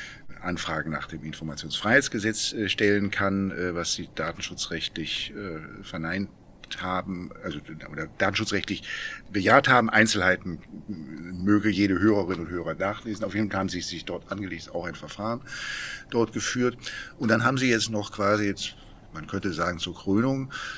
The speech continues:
haben sie jetzt noch ganz zum Schluss ihrer Amtszeit noch eine Klage gegen den Bundesnachrichtendienst auch gemacht. Ist das,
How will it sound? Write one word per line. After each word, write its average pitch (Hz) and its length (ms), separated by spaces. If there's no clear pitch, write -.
haben 101 200
sie 101 100
jetzt 98 160
noch 95 180
ganz 110 220
zum 110 160
Schluss 131 260
ihrer 107 200
Amtszeit 110 580
noch 104 240
eine 101 240
Klage 98 460
gegen 98 300
den 95 140
Bundesnachrichtendienst 90 1160
auch - 420
gemacht. - 440
Ist - 340
das, - 380